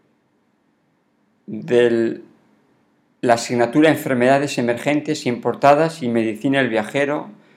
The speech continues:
del Máster Universitario en Enfermedades Infecciosas y Salud Inter-, Internacional, vamos a tratar un tema, el tema de la rickettsiosis,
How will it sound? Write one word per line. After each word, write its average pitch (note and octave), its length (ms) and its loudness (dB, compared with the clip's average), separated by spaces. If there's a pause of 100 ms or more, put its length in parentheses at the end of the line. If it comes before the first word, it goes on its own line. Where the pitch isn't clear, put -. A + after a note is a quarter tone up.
(380)
del A2+ 220 4
Máster C#3 580 2 (140)
Universitario B2 680 -2
en C#3 80 -2
Enfermedades B2 600 -2
Infecciosas B2+ 840 -6 (120)
y B2 80 -8
Salud C3 360 -6
Inter-, A2+ 540 -4
Internacional, A#2+ 880 -2 (680)
vamos D3+ 320 4
a C#3+ 100 0
tratar D3 540 0 (460)
un B2+ 120 -8
tema, A2+ 380 -2 (300)
el - 100 -14
tema D#3+ 260 4
de D#3+ 80 6
la C#3+ 120 6
rickettsiosis, C3+ 1040 -2